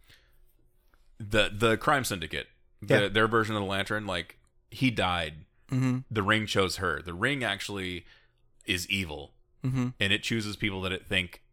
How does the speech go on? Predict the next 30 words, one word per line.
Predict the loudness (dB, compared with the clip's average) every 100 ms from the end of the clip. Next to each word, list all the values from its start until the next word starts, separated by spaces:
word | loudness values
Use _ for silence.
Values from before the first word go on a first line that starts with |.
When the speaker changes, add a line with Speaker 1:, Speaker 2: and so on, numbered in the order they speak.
| _ _ _
Speaker 1:
that | -2 0
it | 2
thinks | 0 -2
it | -4
can, | -8 -6
it | -6 -4
can | -4 -4
overpower | -6 -4 -2 -2 -2 -4
and, | -6 -12
and | -10
take | -6 -6
over | -6 -8 -8
and |
whatnot. | -8 -8 -8 -8 -10 -20 -20 -20 _ -2
Um, | 0 0 -2 -10 -4
and | -2 0
it | -4 0
did | 2 2 0 -10
take | 0 2
over | 2 0
her | -2
body | -2 -2 -2 -2
for | -4 -4
a |
while, | -2 0 -2
and | -4
she | -6
was | -6 -6
kind | -4 -2
of | -4